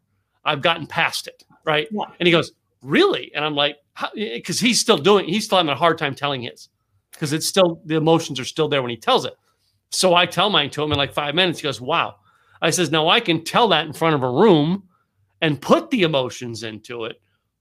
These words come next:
Speaker 1: but it doesn't emotionally tug at my heart anymore like it's still a problem. No, it's, it's a healed problem, and I now understand how it developed into me."
Speaker 2: Yes, totally.
Speaker 1: Yeah.
Speaker 2: And my speaking coach really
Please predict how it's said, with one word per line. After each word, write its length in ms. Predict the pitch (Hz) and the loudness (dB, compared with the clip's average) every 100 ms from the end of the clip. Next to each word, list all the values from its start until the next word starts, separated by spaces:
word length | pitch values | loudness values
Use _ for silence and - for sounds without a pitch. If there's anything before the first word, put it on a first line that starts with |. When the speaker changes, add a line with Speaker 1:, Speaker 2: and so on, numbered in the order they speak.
| _ | _
Speaker 1:
but 420 | 110 196 143 - _ _ _ _ _ _ _ | 2 4 2 -2 _ _ _ _ _ _ _
it 200 | 170 185 | -4 0
doesn't 280 | 170 175 151 | 2 4 2
emotionally 680 | 139 143 175 175 156 139 127 | -2 2 2 2 -2 -4 -6
tug 240 | - 165 | -2 -2
at 80 | 165 | -2
my 100 | 151 | -4
heart 260 | 127 170 165 | 0 0 0
anymore 340 | 143 135 127 | -4 -4 -4
like 140 | 123 120 | -4 -6
it's 120 | - | -10
still 160 | 151 | -6
a 60 | 127 | -6
problem. 480 | - 196 127 123 135 | 0 0 0 -2 -2
No, 240 | 139 127 | 0 0
it's, 260 | 160 156 - | -2 -4 -8
it's 160 | 175 | -8
a 60 | 143 | -6
healed 420 | 110 185 170 - | -2 0 0 -2
problem, 540 | - 170 175 139 120 117 _ _ - | 2 4 4 0 -6 -10 _ _ -8
and 140 | 151 160 | -2 0
I 80 | 156 | 2
now 280 | 160 151 | 2 2
understand 580 | 160 139 - 185 165 143 | 0 -2 -4 0 0 0
how 220 | 117 143 | 0 0
it 100 | 131 | 0
developed 380 | 131 139 135 127 | -4 -2 -2 -4
into 160 | 123 120 | -8 -8
me." 240 | 127 113 _ _ _ _ _ _ | -8 -10 _ _ _ _ _ _
Speaker 2:
Yes, 360 | 214 214 - - | -4 -4 -4 -6
totally. 500 | - 262 240 175 165 - - - | -2 0 0 -4 -6 -14 -20 -10
Speaker 1:
Yeah. 300 | - 202 196 | -2 2 2
Speaker 2:
And 140 | 190 196 | 0 0
my 140 | 214 | 0
speaking 460 | 214 - 262 262 233 | -2 -4 -2 -2 -2
coach 380 | 220 185 - 226 | -2 -4 -4 -2
really 460 | 226 214 196 196 | 2 2 2 0